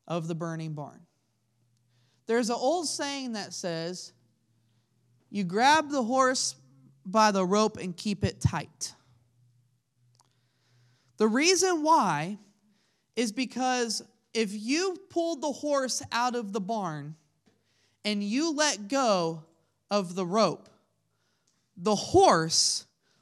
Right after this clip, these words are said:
will run right back into the barn,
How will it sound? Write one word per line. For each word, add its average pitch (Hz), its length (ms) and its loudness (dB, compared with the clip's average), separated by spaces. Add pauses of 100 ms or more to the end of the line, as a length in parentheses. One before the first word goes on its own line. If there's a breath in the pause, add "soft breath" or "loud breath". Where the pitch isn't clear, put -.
will 214 220 0
run 190 560 0
right 208 300 6
back 214 260 4
into 202 240 -2
the 175 100 -6
barn, 160 400 -10